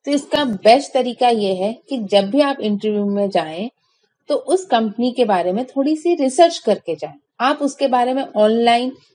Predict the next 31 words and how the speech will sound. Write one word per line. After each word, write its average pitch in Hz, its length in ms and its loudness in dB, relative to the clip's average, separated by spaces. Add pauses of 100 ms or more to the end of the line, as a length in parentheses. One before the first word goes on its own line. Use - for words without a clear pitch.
(160)
उस 226 120 -6
company 233 440 -2
के 247 100 0
बारे 214 240 0
में 220 140 -4
पता 196 280 0
कर 196 180 -2
लें 196 260 -4 (300)
कि 247 60 -4
उसके 247 220 -2
latest 226 460 0 (100)
update 196 440 0
क्या 208 140 4
है, 202 280 -4 (340)
उनका 254 260 2
business 196 580 -2
क्या 208 140 2
है 196 300 -4 (180)
और 262 180 6 (120)
आपका 220 360 0
job 220 380 6
description 220 640 -2
क्या 202 240 2
है, 208 280 -2 (360)
ये 247 120 0
आप 269 240 0
उसकी 269 260 -6
थोड़ी 247 260 2
तैयारी 202 400 2
करके 214 360 -2
जाएं 202 300 0